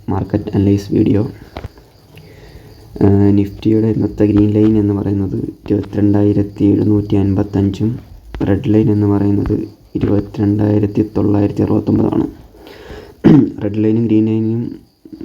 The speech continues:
മീൻസ് ചെയ്യുന്നത് സപ്പോർട്ടും റെസിസ്റ്റൻസുമാണ്. ഓക്കെ,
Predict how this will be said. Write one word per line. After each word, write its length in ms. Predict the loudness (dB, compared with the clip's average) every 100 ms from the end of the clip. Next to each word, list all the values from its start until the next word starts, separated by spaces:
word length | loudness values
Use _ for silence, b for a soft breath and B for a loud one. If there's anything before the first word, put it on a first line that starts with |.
| -8 -2
മീൻസ് 340 | 2 2 0 0
ചെയ്യുന്നത് 400 | 2 4 4 2 -2
സപ്പോർട്ടും 640 | -4 -8 0 0 2 0 -4
റെസിസ്റ്റൻസുമാണ്. 680 | -6 -4 -4 -2 -2 -2 -6
ഓക്കെ, 260 | -8 -8